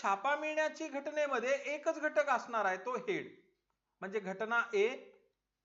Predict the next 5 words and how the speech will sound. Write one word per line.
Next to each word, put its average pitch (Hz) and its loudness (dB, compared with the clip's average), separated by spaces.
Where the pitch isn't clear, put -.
मिळणारा, 220 2
अ, 185 4
पृष्ठभागावर 254 4
छापा 180 4
मिळेल. 139 -8